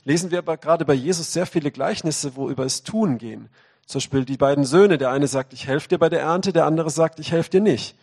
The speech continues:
Und der, der sagt, „Ich helfe dir nicht“, dem tut's später leid und er geht. Und Jesus fragt, „Wer hat denn jetzt den Willen getan?“ Ne?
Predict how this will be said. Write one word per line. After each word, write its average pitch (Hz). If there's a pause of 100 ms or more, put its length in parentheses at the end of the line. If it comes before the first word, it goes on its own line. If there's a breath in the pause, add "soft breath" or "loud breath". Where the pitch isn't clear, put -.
(1400)
Und 135
der, 143
der 147
sagt, 143
„Ich 127
helfe 202
dir 165
nicht“, 151
dem 139
tut's 240
später 160
leid 151
und 160
er 143
geht. 165
Und 143
Jesus 147
fragt, -
„Wer 143
hat 160
denn 165
jetzt 165
den 147
Willen 143
getan?“ 151
Ne? 147